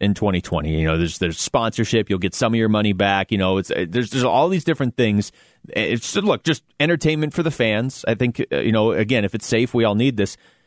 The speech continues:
But the biggest thing that's gonna drive it is you're gonna get hammered in recruiting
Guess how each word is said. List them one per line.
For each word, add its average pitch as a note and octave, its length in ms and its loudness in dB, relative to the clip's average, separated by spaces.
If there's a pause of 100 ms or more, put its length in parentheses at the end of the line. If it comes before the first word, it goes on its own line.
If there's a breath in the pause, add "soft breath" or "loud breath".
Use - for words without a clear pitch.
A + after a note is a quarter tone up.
(580 soft breath)
But C#3+ 120 0
the C3 60 0
biggest F#3 400 0
thing D#3 200 0
that's B2 160 -2
gonna A2 180 0
drive G#2+ 380 0
it F2 160 -2 (340)
is A#2 480 2 (440)
you're A3+ 100 0
gonna D3 140 -2
get F#2+ 180 -8 (120)
hammered B2+ 720 -4 (320)
in B2+ 120 2
recruiting A2+ 600 0